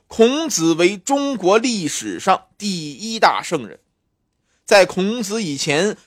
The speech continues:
中国历史文化当已有两千五百年以上的积累，而孔子极其大成。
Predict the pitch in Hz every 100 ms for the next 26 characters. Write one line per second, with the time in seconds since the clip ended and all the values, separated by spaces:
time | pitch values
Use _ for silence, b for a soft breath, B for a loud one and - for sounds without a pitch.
0 | - 240 247 233 196 220 233 196 156 -
1 | 127 131 175 190 175 131 143 170 175 b
2 | - 175 220 226 175 185 170 151 143 151
3 | 151 214 226 208 - 190 254 180 131 123
4 | 131 185 143 95 73 - 226 165 113 90
5 | 104 82 - _ _ _ _ b 165 208
6 | 247 233 - 190 220 277 254 120 123 90
7 | - 147 165 170 - 143 143 92 - 87